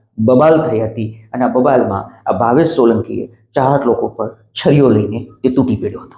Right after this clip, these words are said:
પહેલા એ વાત કરી લઈએ કે વીડિયોની અંદર શું હતું. ભાવેશ સોલંકીનો આરોપ છે કે ગામની અંદર ચૂંટણી બાદ અમુક લોકો દ્વારા, અ, અમુક પરિવારો દ્વારા ગ્રામ પંચાયતની જમીન પર દબાણો કરવામાં આવ્યા અથવા તો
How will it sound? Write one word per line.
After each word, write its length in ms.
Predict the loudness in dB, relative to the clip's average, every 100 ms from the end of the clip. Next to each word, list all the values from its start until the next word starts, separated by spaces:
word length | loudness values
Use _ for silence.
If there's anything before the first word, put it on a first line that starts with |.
| 2
પહેલા 480 | 4 6 4 2 4
એ 80 | 4 6
વાત 200 | 4 2
કરી 100 | 2
લઈએ 300 | 4 4 4
કે 100 | 0
વીડિયોની 420 | 0 2 2 2
અંદર 200 | 0 -2
શું 260 | -2 -2 -2
હતું. 180 | -6 -18 _ _ _ _ _ _ 2
ભાવેશ 260 | 4 4
સોલંકીનો 680 | 4 4 4 2 0 2 0 -2 0
આરોપ 320 | 2 0 0
છે 140 | -4 -4 -10 _ _ _ _ _ -20 -6 0
કે 60 |
ગામની 360 | 4 6 4 4
અંદર 340 | 4 2 -2 -8 -18 -20 _ _ _ _ _ _ _ _ _ _
ચૂંટણી 300 | 2 4 4
બાદ 240 | 4 4 4 -2 -10 -12 -4
અમુક 180 | -2 0
લોકો 260 | 0 2
દ્વારા, 320 | 2 4 2 0 -6 -14 _ _ _ _
અ, 80 | 2 4 6 4 2 -6 -12 -20 -20 _
અમુક 200 | -2 0
પરિવારો 400 | 2 4 4 4
દ્વારા 300 | 0 -2 -6 -10 -18 -20 _ _
ગ્રામ 340 | 0 2 4 2
પંચાયતની 420 | 0 0 0 -2
જમીન 240 | -4 -6
પર 140 | -6 -4
દબાણો 320 | 0 2 2
કરવામાં 420 | 2 4 4 2
આવ્યા 160 | 2 2
અથવા 320 | 0 -2 -4
તો 260 | -4 -8